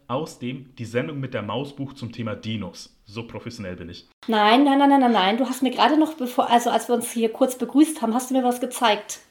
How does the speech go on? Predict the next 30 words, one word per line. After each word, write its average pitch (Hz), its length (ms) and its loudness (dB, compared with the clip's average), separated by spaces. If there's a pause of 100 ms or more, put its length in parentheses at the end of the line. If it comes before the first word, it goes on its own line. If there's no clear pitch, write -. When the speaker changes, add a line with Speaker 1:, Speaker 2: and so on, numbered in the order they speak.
(120)
Speaker 2:
Schade, 247 240 4
dass 254 140 -6
man 247 100 2
das 240 100 -6
hier 247 100 -2
nicht 233 180 -4
sehen 254 200 0
kann, 220 180 -4
was 220 140 -4
du 233 60 -4
da 226 120 2
auch 247 120 0
noch 226 140 -2
hast, 208 180 -8
Dino-mäßig. 208 600 -4 (240)
Speaker 1:
Ja, 127 260 -6
und 120 200 -6
zwar, 127 280 -6
ich - 140 -14
habe 135 180 -4
hier 135 220 -6 (100)
meinen 123 560 -8
Emotional 127 480 -4
Support 131 580 -6
Stegosaurus. 131 1080 -2
<laughs> 262 400 -4
Das 147 140 -6
ist - 40 -8
ein 143 140 0
Kuscheltier 160 640 -4